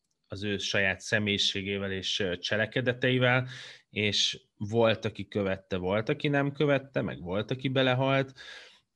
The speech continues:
de látszik, hogy ezt a harcot le kell vívnia. És most valahogy én azt érzem, hogy sokkal inkább maga miatt kell ezt, ö,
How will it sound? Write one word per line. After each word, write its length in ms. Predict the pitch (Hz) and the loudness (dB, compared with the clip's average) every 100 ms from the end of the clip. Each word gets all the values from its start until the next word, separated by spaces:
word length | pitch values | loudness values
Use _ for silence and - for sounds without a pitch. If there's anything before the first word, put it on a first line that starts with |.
| _ - | _ -6
de 240 | - 123 127 | 2 4 6
látszik, 500 | 135 110 - - - | 6 4 2 -8 0
hogy 100 | 120 | 0
ezt 180 | 117 | 2
a 40 | 127 | 0
harcot 480 | 117 107 - 113 - | 2 2 0 -4 -2
le 140 | 104 | -2
kell 240 | - 101 | 0 0
vívnia. 720 | 101 101 92 82 76 76 80 - _ _ _ - | 0 0 -2 -4 -6 -6 -8 -12 _ _ _ -6
És 320 | 104 101 - | -2 0 -2
most 300 | 110 117 - | -2 -4 0
valahogy 320 | 135 143 123 | 4 4 4
én 100 | 120 | 4
azt 260 | 120 117 - | 2 0 2
érzem, 260 | 113 120 | 2 2
hogy 100 | 120 | -2
sokkal 380 | 107 120 117 101 | 0 -2 -2 -2
inkább 300 | 104 101 104 | -2 0 0
maga 280 | 101 104 95 | 0 -2 0
miatt 400 | 98 90 92 - | 0 0 -2 -6
kell 440 | - 101 92 98 95 _ _ _ _ _ | -2 0 0 -2 -6 _ _ _ _ _
ezt, 500 | - 87 - - - | -8 -8 -8 -16 -8
ö, 280 | 98 92 92 | -4 -2 -2